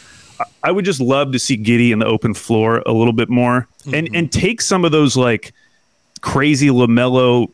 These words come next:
Speaker 1: court length passes, 'cause you know he can do it, but he, he rarely does it.
Speaker 2: Mm,
Speaker 1: Like,
Speaker 2: yeah.
Speaker 1: when he in-, inbounds the ball, he usually just, especially in that Mavs game, he was just, like, bringing it up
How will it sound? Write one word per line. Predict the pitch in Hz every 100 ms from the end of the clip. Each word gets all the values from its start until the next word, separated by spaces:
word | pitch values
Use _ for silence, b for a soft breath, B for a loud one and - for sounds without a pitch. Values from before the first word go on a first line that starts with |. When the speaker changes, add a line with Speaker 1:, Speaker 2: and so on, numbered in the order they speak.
| _ _
Speaker 1:
court | - - 135 127
length | 123 107 -
passes, | 123 120 113 98 92
'cause | - 123 -
you | 156
know | 160 196
he | 208
can | - 117 98
do | 135 113
it, | 101
but | 113 139
he, | 127
he | - 139
rarely | 110 123 147 131 107
does | 113 110 92
it. | 101
Speaker 2:
Mm, | 135 131 120
Speaker 1:
Like, |
Speaker 2:
yeah. | 120
Speaker 1:
when | 127
he | 135 127 -
in-, | 135 147
inbounds | 147 151 143 135 117
the | 120
ball, | 123 120 117
he | 113
usually | 143 160 151
just, | 135 120 - B B -
especially | 120 190 190
in |
that | 156 113
Mavs | 120 123 117
game, | 110 101
he | 160
was | 175
just, | 175
like, | 170 113
bringing | 131 151 147
it | 131
up | 120 117